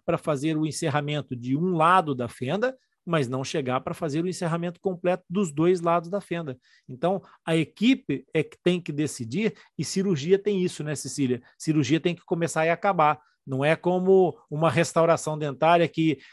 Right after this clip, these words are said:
ficou complicada, não deu, coloca um curativo e vai embora, e na semana que vem você volta e a gente termina.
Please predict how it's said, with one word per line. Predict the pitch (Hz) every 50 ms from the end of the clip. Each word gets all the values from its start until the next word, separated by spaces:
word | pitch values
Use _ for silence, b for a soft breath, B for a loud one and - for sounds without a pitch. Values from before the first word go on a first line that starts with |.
| B B
ficou | _ - 160 139 185 180
complicada, | 170 - 180 170 151 151 131 127 - 170 180 185 175 175
não | 160 156 151 139
deu, | 131 143 180 202 196
coloca | 196 175 170 170 175 165 -
um | 170 170
curativo | - 165 156 151 135 - - 175 180 190 175
e | 175
vai | 165 175 170
embora, | 160 143 131 139 160 175 185
e |
na | 180 180
semana | - - 180 160 175 175 170 -
que | - 147
vem | 139 160 165
você | 156 - 151
volta | 127 120 135 156 175 175 185
e | 180
a |
gente | 151 165 185 170 - _
termina. | 196 180 139 151 165 170 170 147 127 120